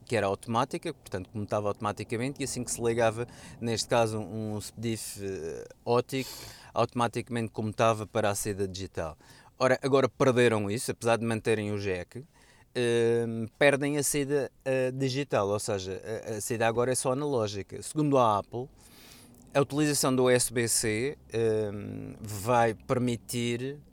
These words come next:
a, a saída de áudio digital. E até mesmo porquê? Porque o U S B C, como já bastante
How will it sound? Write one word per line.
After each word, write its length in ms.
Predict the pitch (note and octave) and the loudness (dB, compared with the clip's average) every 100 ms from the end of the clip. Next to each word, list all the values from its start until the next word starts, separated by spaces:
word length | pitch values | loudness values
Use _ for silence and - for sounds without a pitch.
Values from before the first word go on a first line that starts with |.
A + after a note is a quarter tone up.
| - | -4
a, 460 | A#2 - B2+ B2+ | -4 2 2 4
a 40 | A#2 | 2
saída 440 | - B2 A#2+ A#2 | 2 2 2 0
de 160 | A2 A2+ | -2 2
áudio 360 | A#2 A2 G2 | 4 4 -2
digital. 640 | F#2 F2+ G2 - F2 E2 F2+ - | -8 -6 -6 -4 -4 -4 -10 -16
E 280 | G2 G2 G#2 | -12 -6 -6
até 200 | G2+ A2 | -4 -6
mesmo 440 | G#2+ A2 G#2+ A#2+ | -4 -4 -6 -8
porquê? 420 | A2+ A#2 - A2+ - | -8 -8 -4 -6 -6
Porque 540 | A2+ G#2+ - A#2+ A2 A2 - - - | -8 -10 -8 -8 -6 -8 -16 -20 -4
o 80 | A2+ | 0
U 80 | |
S 180 | A2+ - | 2 0
B 100 | A2 | -4
C, 220 | A2 A2+ | -4 -4
como 400 | G#2 A2 G2+ F#2 | -2 -4 -4 -8
já 400 | E2+ G2 F2+ E2+ | -8 -8 -8 -8
bastante 540 | E2+ F2+ G2+ - F#2+ | -10 -8 -8 -8 -10